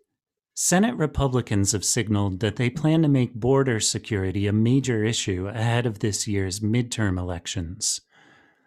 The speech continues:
Senate Minority Leader Mitch McConnell has said the border is one of the top three issues for his party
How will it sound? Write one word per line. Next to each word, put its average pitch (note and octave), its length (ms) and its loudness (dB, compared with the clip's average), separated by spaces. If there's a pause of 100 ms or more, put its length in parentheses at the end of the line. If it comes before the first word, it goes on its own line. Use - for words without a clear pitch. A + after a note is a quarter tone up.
(360)
Senate A#2+ 380 0
Minority A2+ 580 2
Leader G#2+ 260 0
Mitch A2 300 0
McConnell B2 720 0
has G#2+ 180 0
said G2+ 460 -2
the A#2+ 100 -2
border D#3 400 2
is C3+ 160 0
one B2+ 180 2
of G#2+ 140 -4
the G#2 80 0
top - 460 -2
three C3+ 360 0
issues G2 380 -2
for G#2+ 180 -4
his F#2 220 -4
party F#2+ 460 -4